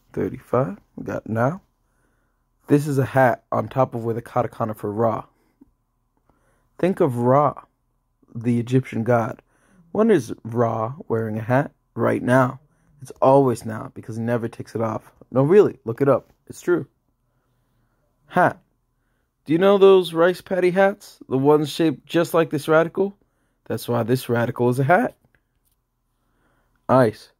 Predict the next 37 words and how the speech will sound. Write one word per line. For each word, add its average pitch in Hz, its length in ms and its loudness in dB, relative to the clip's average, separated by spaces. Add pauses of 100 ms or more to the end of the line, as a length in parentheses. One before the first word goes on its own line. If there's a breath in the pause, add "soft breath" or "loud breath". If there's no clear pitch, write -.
(140)
Remember 160 220 0
the 175 120 4
radical 151 580 2
of, - 220 -10 (340)
for 135 180 -2
drop 135 480 2
of 107 180 -4
liquid? 123 400 -4 (460)
This 131 120 -4
is 127 120 -4
two 254 240 0
drops 120 360 -2
instead 120 260 0
of 107 120 -6
one. 127 200 2 (420)
When 120 140 -4
you 120 60 -2
see 135 180 -2
two 180 220 0
drops, 131 400 2
you - 80 -10
should 123 200 -8
think 117 240 -4 (440)
the - 80 -6
next 110 320 0
stage 107 320 -4
of - 140 -10
water. 110 420 -6 (500)
What 165 260 8
is 160 180 6
the 110 140 -18
next 113 300 -10
stage? - 480 -18 (400)
Why? - 320 -4 (220)
That 120 360 4
is - 300 -14
ice. 110 440 -10